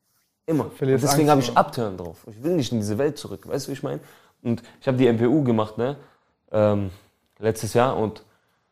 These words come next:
Speaker 1: was richtig krass ist, ich wo-, wollte die einfach kaufen, weißt du, ich mein, wollte einfach, ja, scheiß drauf, weißt du, wie ich mein? Wegen, aber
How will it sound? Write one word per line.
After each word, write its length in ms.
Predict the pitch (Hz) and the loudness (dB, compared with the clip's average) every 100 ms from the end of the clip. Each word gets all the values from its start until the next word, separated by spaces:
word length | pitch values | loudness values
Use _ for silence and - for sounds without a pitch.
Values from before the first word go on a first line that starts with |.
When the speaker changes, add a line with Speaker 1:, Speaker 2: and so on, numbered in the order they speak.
| _ _ _ _ _ - | _ _ _ _ _ -6
Speaker 1:
was 200 | 104 - | -4 0
richtig 260 | 160 127 | -2 -2
krass 260 | - 151 160 | 2 2 2
ist, 140 | 117 | -2
ich 140 | 117 107 | -4 -4
wo-, 100 | 131 | -2
wollte 360 | 113 123 139 123 | 0 2 2 0
die 140 | 113 | -2
einfach 240 | 107 120 - | -2 -4 -6
kaufen, 400 | 127 117 101 92 | -4 -4 -6 -8
weißt 180 | 117 | -8
du, 40 | 110 | -8
ich 40 | |
mein, 140 | 107 104 | -6 -6
wollte 160 | 104 | -6
einfach, 200 | 104 - | -8 -12
ja, 120 | - | -18
scheiß 260 | - - - | -16 -18 -20
drauf, 160 | - - | -20 -8
weißt 200 | 101 113 | -6 -6
du, 20 | |
wie 20 | |
ich 100 | 110 | -4
mein? 200 | 110 107 | -4 -2
Wegen, 280 | 101 101 101 - - _ _ _ | -2 -2 -4 -8 -20 _ _ _
aber 520 | - 107 104 - - | -2 6 6 6 0